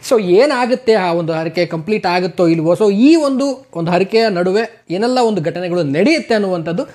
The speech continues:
ಸಿನಿಮಾ ಆಗಿರುತ್ತೆ. ಇದನ್ನ ಥಿಯೇಟ್ರಲ್ಲಿ ಹೋಗಿ ನೋಡಿ. ಆ, ಒಂದು ನಗೆ ಮತ್ತು ಒಂದು ಫ್ಯಾಮಿಲಿಯ ಒಂದು ಎಂಟರ್‌ಟೈನ್‌ಮೆಂಟ್ and, ಆ, ಕುಟುಂಬದ ಜೊತೆ ಕುಳಿತುಕೊಂಡು, ಆ, ನೋಡುವಂಥ ಸಿನಿಮಾ ಅಂತ ಹೇಳ್ಬೋದು. And ನಾವು ಕೂಡ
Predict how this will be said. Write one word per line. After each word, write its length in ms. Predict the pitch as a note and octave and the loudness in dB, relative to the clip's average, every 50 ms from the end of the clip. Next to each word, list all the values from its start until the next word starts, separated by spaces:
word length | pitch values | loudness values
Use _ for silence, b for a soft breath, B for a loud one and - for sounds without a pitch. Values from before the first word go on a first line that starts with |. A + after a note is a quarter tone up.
| B B B B B B - | B B B B B B -4
ಸಿನಿಮಾ 300 | - A3 G#3+ B3 B3+ A#3 | -2 0 0 2 0 0
ಆಗಿರುತ್ತೆ. 320 | A3+ G3 F#3+ F#3 - - A#3+ | -2 -2 -4 -6 -4 -4 -4
ಇದನ್ನ 200 | G#3 F#3+ F#3+ G3+ A3 A3+ - - | -2 -2 -4 -4 -6 -6 -4 0
ಥಿಯೇಟ್ರಲ್ಲಿ 340 | - F#3+ G3 A3 G3+ F#3+ F3+ | 2 2 2 2 2 2 2
ಹೋಗಿ 180 | E3+ E3 D#3+ | 2 0 0
ನೋಡಿ. 280 | D#3 D#3 D3+ D#3+ D#3+ D3+ - - - | 0 0 0 -2 -2 -4 -6 -8 -6
ಆ, 60 | D3 | -2
ಒಂದು 460 | D3+ D3+ D3 C#3+ D3 C#3 D3 D3 D3+ | -2 0 0 0 0 2 2 2 2
ನಗೆ 580 | C3+ C3 C#3 D3+ E3 F3+ A#3 A#3+ A#3+ - - - E3 | 2 0 -2 -2 0 0 0 0 -2 -4 -10 -10 -10
ಮತ್ತು 240 | E3 D3+ - E3+ D#3+ | -10 -6 -2 -2 0
ಒಂದು 240 | E3 D#3 D3+ D#3 | 0 2 2 0
ಫ್ಯಾಮಿಲಿಯ 440 | D3+ - E3 D#3 F3+ G#3+ A#3 A#3 A#3 | 0 0 0 0 0 2 2 2 2
ಒಂದು 180 | A3+ G#3 F#3+ F#3+ | 0 0 -2 -4
ಎಂಟರ್‌ಟೈನ್‌ಮೆಂಟ್ 640 | F3 E3 D#3 - E3+ E3 E3 E3 F3 F#3 F3 - - - C#3+ D3+ | -6 -6 -4 -4 -4 -4 -2 -4 -6 -6 -8 -10 -12 -8 -4 -2
and, 160 | D#3 D3+ C#3+ | -2 0 0
ಆ, 180 | D3 C#3+ D3 D3 D3 B B B B B B B B B | -2 -2 -4 -6 -8 B B B B B B B B B
ಕುಟುಂಬದ 420 | - C#4 A#3+ E4+ E4+ D#4+ D#4 C#4 C#4 G#3 | -2 0 2 2 0 0 -2 -2 -2 -2
ಜೊತೆ 200 | C4+ A3+ B3 A#3+ | -2 -2 -2 -2
ಕುಳಿತುಕೊಂಡು, 880 | - - A3+ A3 A3 - - - G#3 G#3 G#3 G#3 A3 A#3+ A#3 A#3+ - | -2 0 0 0 0 -2 -6 -4 -2 -2 0 0 0 0 0 -2 -6
ಆ, 160 | - E3 E3 | -6 -6 -2
ನೋಡುವಂಥ 380 | E3 F3+ F#3+ F#3+ F#3 F3+ E3+ F#3 | 0 0 2 2 2 2 0 -2
ಸಿನಿಮಾ 320 | E3+ - - E3+ G3 A3+ | -4 -2 -2 -2 0 0
ಅಂತ 120 | A#3+ B3 B3 | 0 2 2
ಹೇಳ್ಬೋದು. 380 | B3+ B3 C4+ D4 C#4+ - G#3+ | 0 0 2 0 -2 -2 -2
And 140 | B3 C4 A#3+ | -2 0 -2
ನಾವು 340 | G#3 G3+ F#3 A#3+ D#4 E4+ E4 | -2 0 0 0 0 -2 -4
ಕೂಡ 260 | - D4 C#4+ C#4 C4+ | -4 -2 -2 0 2